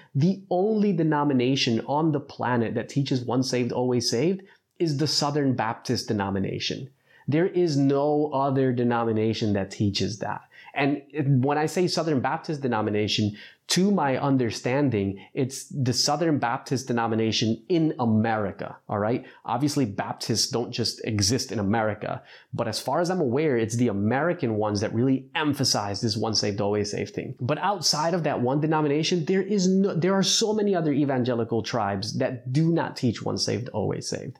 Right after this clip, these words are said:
all right? Um, and so this idea is false. There are many, many denominations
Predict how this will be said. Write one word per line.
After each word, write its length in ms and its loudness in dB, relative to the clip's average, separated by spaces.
all 80 0
right? 200 -2
Um, 300 -2
and 120 2
so 300 2
this 180 -2
idea 760 2
is 280 0
false. 480 -4
There 180 0
are 100 0
many, 560 4
many 340 2
denominations 920 0